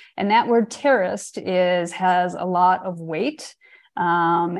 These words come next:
and I like how you're trying to hold the reader off and redefine the word, um, and keep the reader with you, with us. Um, you do re-,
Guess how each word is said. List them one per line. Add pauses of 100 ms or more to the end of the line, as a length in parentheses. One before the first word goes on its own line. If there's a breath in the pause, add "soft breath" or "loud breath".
(100)
and
I
like
how
you're
trying (160)
to
hold
the
reader
off
and
redefine
the
word, (120)
um, (240 loud breath)
and
keep
the
reader
with
you, (480 loud breath)
with
us. (180)
Um, (480)
you
do
re-,